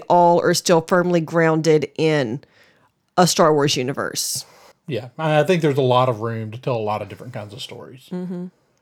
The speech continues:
Speaker 1: You have a lot of different kinds of worlds. You know, you have Alderaan that's very, you know, kind of this idyllic, peaceful planet where people devote their times to art and philosophy.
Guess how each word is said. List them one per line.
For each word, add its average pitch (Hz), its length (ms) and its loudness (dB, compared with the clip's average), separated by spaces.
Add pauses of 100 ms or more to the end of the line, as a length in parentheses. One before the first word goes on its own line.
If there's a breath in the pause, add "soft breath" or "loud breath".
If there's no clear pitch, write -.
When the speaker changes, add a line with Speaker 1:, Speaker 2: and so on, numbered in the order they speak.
(840 loud breath)
Speaker 1:
You 254 100 2
have 381 120 4
a 403 40 4
lot 294 140 6
of 294 80 -2
different 277 240 -2
kinds 254 220 2
of 214 100 2
worlds. 180 420 4
You 185 80 -2
know, 170 80 2
you 220 220 0
have 185 220 2
Alderaan 175 720 0
that's - 220 -6
very, 175 580 -2 (340)
you 190 160 -2
know, 170 100 4
kind 185 160 0
of 180 120 2
this 156 280 0
idyllic, 160 840 0 (280)
peaceful 180 840 2 (480)
planet 190 480 2
where 175 140 0
people 185 280 -4
devote 170 340 0
their 175 120 0
times 170 480 -2
to - 180 -4
art 175 300 0
and 156 240 -6 (480 soft breath)
philosophy. 175 800 0